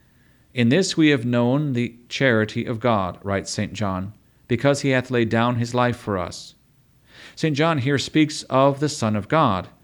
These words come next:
and says that he died for us, though he suffered death not in his divine nature, but in his human nature. "I and the Father are one."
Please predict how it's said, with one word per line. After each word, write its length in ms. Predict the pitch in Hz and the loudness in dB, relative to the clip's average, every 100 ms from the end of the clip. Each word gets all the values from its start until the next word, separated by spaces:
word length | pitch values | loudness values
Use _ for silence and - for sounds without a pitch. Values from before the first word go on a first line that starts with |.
| _ _ - | _ _ -12
and 120 | 101 | -4
says 240 | 120 120 | -2 0
that 140 | 120 117 | -2 -4
he 280 | 147 180 | -2 -2
died 420 | 170 123 101 101 - | -2 -2 0 -2 -2
for 180 | 120 | 0
us, 380 | 143 101 - - _ _ _ _ _ | 0 0 -6 -16 _ _ _ _ _
though 220 | 92 104 | -4 -2
he 200 | 104 135 | 0 -2
suffered 440 | - - - 123 110 | -2 -4 -4 -6 -2
death 420 | 135 127 113 - | 0 0 -2 -6
not 280 | 120 113 110 | -4 -2 -2
in 100 | 113 | -2
his 120 | 107 | -2
divine 400 | 123 113 95 98 | -2 -2 -2 0
nature, 460 | 151 180 127 120 - - _ _ _ | 0 0 -2 -4 -6 -20 _ _ _
but 180 | 101 104 | -6 -6
in 120 | 95 | -6
his 140 | 95 - | -8 -4
human 300 | 165 160 107 | -2 0 0
nature. 400 | 90 85 - - - _ _ _ _ _ _ _ _ - | -2 -6 -10 -12 -18 _ _ _ _ _ _ _ _ 0
"I 380 | 120 113 131 147 | 2 2 0 -2
and 140 | 160 | -4
the 60 | 175 | -4
Father 420 | - 92 90 - | -2 -2 -2 -4
are 180 | 101 104 | -4 -2
one." 420 | 123 165 92 | 0 0 -2